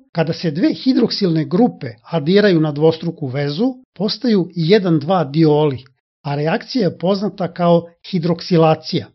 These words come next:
Peto, adicija vodonika na dvostruku vezu predstavlja katalitičku hidrogenizaciju, pri čemu postaju alkani. Šesto, dvostruka veza se takođe može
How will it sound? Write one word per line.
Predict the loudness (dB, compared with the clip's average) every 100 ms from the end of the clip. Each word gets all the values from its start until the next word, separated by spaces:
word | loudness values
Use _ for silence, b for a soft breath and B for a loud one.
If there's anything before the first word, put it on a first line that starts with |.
| _
Peto, | 2 2 2 0 -2 _ -6
adicija | 0 0 0 -2
vodonika | 0 0 2 2 0 -2
na | -2
dvostruku | -2 -2 -2 -8 -6
vezu | -4 -2 -2 0 -2 b b _
predstavlja | -4 -2 -2 -4 -4 -4
katalitičku | -6 -4 -2 -2 -2 -8 -10 -8
hidrogenizaciju, | -6 -2 0 2 2 2 -2 -4 -2 -2 -2 -6 _ _ -6
pri | -6 0
čemu | 2 2 0
postaju | -2 -2 0 0 0 -2 _ 0
alkani. | 2 2 0 2 2 -4 _ _ _
Šesto, | -2 0 0 -2 -2 -2 -4 _ _ _ -6
dvostruka | 2 2 2 -2 -2
veza | 0 0 0
se | -6 -8
takođe | -8 -4 -2 0 0
može | 2 2 0 -2